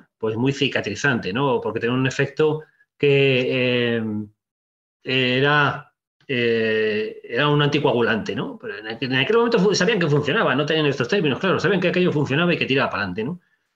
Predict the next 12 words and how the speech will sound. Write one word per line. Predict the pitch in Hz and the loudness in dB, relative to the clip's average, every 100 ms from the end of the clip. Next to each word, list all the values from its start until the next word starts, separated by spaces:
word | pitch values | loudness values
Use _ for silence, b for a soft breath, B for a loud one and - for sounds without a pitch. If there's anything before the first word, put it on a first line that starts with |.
| _ - | _ -4
Y | 123 | 0
había | 123 156 | 2 2
medicina | 165 143 - 165 170 | 4 2 0 0 2
de | 170 | 2
cirugía | - 123 110 - 135 151 | 0 -2 -2 -2 0 2
de, | 151 143 117 104 | 2 2 0 0
de | 104 | -4
batalla, | 101 92 131 110 | -4 -2 -2 -2
¿no? | 95 | -2
De | 127 98 | -4 -2
guerra, | 123 117 - | -2 -4 -8
¿no? | - | -14